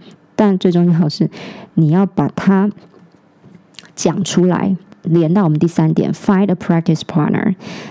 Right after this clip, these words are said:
找人把它讲出来。那那个人也不是随便乱找，最好是他也想要，啊，找 practice partner 来增强口说。那也许你可以在这过程中交到不错的朋友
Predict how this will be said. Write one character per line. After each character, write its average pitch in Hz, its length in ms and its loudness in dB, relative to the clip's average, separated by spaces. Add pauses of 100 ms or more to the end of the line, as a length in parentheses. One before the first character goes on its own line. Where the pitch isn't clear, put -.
(160)
找 160 220 0
人 156 260 2
把 185 80 0
它 175 120 2
讲 151 260 -2
出 156 180 -2
来。 156 320 -6 (300)
那 277 80 2
那 311 120 2
个 262 80 0
人 156 240 2
也 147 60 2
不 151 100 0
是 190 100 4
随 190 120 2
便 185 100 4
乱 175 160 2
找， - 240 -4 (140)
最 262 140 2
好 170 100 2
是 190 140 0
他 208 280 0
也 170 220 2
想 151 320 -2
要， 185 300 2 (560)
啊， - 120 0 (140)
找 - 300 -2 (160)
practice 170 340 0
partner 160 320 0
来 143 140 0
增 185 280 0
强 147 260 -2
口 - 200 -2
说。 160 380 0 (640)
那 294 120 2
也 254 160 2
许 220 100 2
你 180 120 4
可 185 160 0
以 180 40 4
在 175 140 2
这 170 100 0
过 165 160 0
程 147 200 0
中 196 260 2 (100)
交 160 160 0
到 160 140 2
不 151 140 0
错 196 160 2
的 160 60 2
朋 160 280 0
友 185 220 0